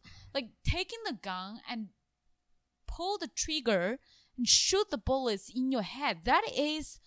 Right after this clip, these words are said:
an action of choosing. You choose to end your own life.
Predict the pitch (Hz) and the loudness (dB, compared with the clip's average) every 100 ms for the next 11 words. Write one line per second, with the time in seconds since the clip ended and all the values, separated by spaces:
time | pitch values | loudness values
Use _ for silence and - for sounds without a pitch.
0 | - - 254 262 277 - - 311 294 294 | -20 -2 4 6 6 4 2 2 0 -4
1 | _ _ _ _ _ _ 233 226 220 214 | _ _ _ _ _ _ 4 4 4 2
2 | 208 - - - 359 403 466 - 180 - | 0 -4 -4 0 2 4 2 0 -8 -8
3 | 202 233 - - - 427 466 - 269 240 | -4 -2 0 0 2 2 0 0 0 0
4 | - 277 294 294 - _ _ _ _ _ | -2 0 2 0 -4 _ _ _ _ _
5 | _ _ - 262 208 277 269 285 370 160 | _ _ -6 0 4 6 6 4 2 -4
6 | - | -8